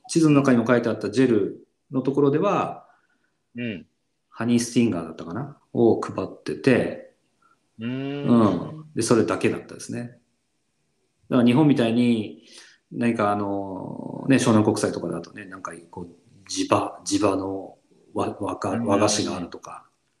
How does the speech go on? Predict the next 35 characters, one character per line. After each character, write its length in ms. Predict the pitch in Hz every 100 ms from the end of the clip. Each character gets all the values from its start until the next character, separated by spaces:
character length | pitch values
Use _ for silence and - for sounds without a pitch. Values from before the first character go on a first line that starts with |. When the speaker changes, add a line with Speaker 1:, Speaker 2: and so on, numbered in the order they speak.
| _ _ _ _ _
Speaker 2:
う 60 | 104
ん。 260 | 101 73 277 294 262 185 -
Speaker 1:
ち 80 | 117
ょ 20 |
っ 20 |
と 80 | 107
し 80 | 87
た 60 |
食 180 | - 95
べ 60 | 95
物 220 | 87 87
が 120 | 85
あ 40 |
る 100 | 82
と 80 | -
か 340 | - - - - _ -
い 100 | 120
う 80 |
の 120 | 107 104
は、 440 | 110 98 85 - _ _ _ _ _ _ -
Speaker 2:
う 20 |
ん。 20 |
Speaker 1:
ま 60 | 107
あ、 40 |
ま 100 | 113
ず 140 | 120 90
な 100 | -
く 80 |
て。 260 | - - - _ _ _ _ - _ _ _ -
Speaker 2:
お 920 | 98 101 101 104 104 107 110 107 107
ー。 20 |
Speaker 1:
う 280 | 107 92 85
ん。 140 | 80 - _ _ _ _ _ _ _ _ - _ -
水 320 | 110 104 107
と、 440 | 139 139 - -